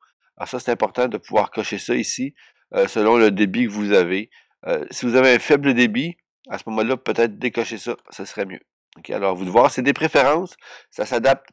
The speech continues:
par rapport à votre équipement, par rapport au logiciel que vous avez, par rapport à la version que vous utilisez. C'est très important de vérifier tout ça.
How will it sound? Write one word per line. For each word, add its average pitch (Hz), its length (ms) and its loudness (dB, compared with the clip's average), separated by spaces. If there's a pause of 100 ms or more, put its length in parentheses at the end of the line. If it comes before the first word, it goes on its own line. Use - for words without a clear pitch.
par 131 100 4
rapport 151 280 2
à 139 60 2
votre 127 180 0
équipement, 127 480 0
par 127 140 2
rapport 131 280 4
au 135 60 6
logiciel 127 340 2
que 135 80 -6
vous 123 160 -2
avez, 127 320 4
par 120 160 2
rapport 117 240 6
à 117 60 8
la 110 120 8
version 127 380 4
que 135 40 -4
vous 135 140 -2
utilisez. 131 600 -4 (680)
C'est - 120 -20
très 120 200 -4
important 117 320 2
de 110 60 -4
vérifier 107 360 -4
tout - 100 -16
ça. - 160 -10